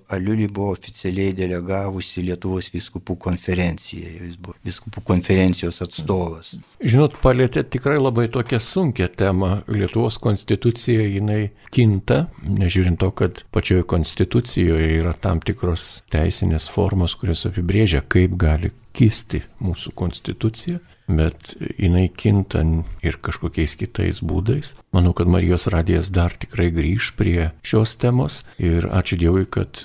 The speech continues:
Speaker 2: tuo metu katalikų bažnyčia galėjo, turėjo kažkokią tai nišą, kurioje galėjo pasiųsti savo atstovus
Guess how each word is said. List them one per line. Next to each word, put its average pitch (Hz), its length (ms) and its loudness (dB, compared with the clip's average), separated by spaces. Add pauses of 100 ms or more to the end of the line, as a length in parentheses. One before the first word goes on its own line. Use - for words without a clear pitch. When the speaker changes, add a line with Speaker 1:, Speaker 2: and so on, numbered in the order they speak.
(120)
Speaker 2:
tuo 110 180 4
metu 87 480 2 (200)
katalikų 92 520 0
bažnyčia 95 540 2 (100)
galėjo, 87 580 4
turėjo 85 460 2
kažkokią - 480 -2
tai 80 220 0 (240)
nišą, 117 580 4
kurioje 92 480 2
galėjo 90 400 4
pasiųsti - 640 0
savo 87 480 0
atstovus - 1000 0